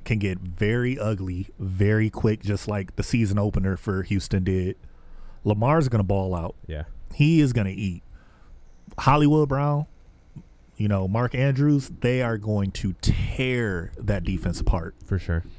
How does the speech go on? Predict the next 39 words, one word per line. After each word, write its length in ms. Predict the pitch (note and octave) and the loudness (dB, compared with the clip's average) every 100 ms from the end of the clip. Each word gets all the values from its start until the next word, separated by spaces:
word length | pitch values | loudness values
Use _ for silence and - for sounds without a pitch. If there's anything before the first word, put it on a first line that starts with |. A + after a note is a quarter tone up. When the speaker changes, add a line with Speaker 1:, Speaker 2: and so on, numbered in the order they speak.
| - - - - - - | -20 -20 -20 -20 -16 -4
Speaker 1:
Now, 560 | A2 G2+ G2+ G2+ G#2+ - - - - - | -2 0 0 0 -4 -10 -20 -20 -20 -6
Ingram, 540 | C3+ D#3+ E3+ F3+ F#3 - - - - - - - - - - - - - - - - - - - | -2 0 2 4 2 -2 -10 -18 -16 -16 -16 -18 -16 -12 -10 -10 -12 -20 -20 -20 -20 -20 -20 -14
eh, 680 | C4 C4+ C4+ B3+ B3+ B3 G#3 - | -8 -4 -2 0 0 0 -4 -4
he 140 | G#3 | -4
could, 460 | - C#3+ C#3+ D3+ - | 4 6 6 2 -2
you 140 | B2 C3 | 0 2
know, 100 | B2 | 2
especially 380 | - D3+ D3 | 2 0 2
if 60 | B2 | 2
they 100 | B2+ | 2
get 140 | A2+ | 2
ahead 360 | G#2+ G#2 G#2 G#2 | 2 2 2 2
and 120 | G#2 G#2+ | 2 2
they 100 | G#2 | 2
just, 320 | G2+ - - | -2 -4 -2
you 80 | A2+ | 2
know, 140 | G#2 | 2
use 300 | G#2 A2 G#2+ | 4 2 4
him 180 | G#2+ G#2+ | 2 4
to 240 | G2+ G2 | 4 2
tote 280 | F2+ - A#2 | 2 0 2
the 60 | G#2 | 0
ball 320 | G2+ G2+ G#2 | 0 2 2
to 260 | G2+ G2 G2+ - - | 2 2 -2 -8 -4
chew 240 | - A#2 | 2 4
up 120 | A2 | 4
clock 360 | - A2+ A2 - | 0 -2 -2 -2
late 200 | B2 A#2+ | 0 2
in 80 | C3 | 2
the 60 | |
game. 300 | B2+ C3 C#3 | 2 2 2
Speaker 2:
Mm-hmm. 260 | G#2 F2 F2 F2 - - - - - | 0 -2 -2 -4 -8 -20 -20 -20 2
Speaker 1:
But, 240 | - G2 F2+ | 4 4 2
man, 760 | G2+ B2 B2+ A2 F#2 E2 E2 - - | -2 0 2 2 2 -2 -6 -12 -4
this 180 | A#2+ C3+ | -2 0
game 220 | B2 G#2 | 2 2
is 80 | F2+ | 2
gonna 160 | E2+ E2 | -2 -4
be 180 | D#2+ | -6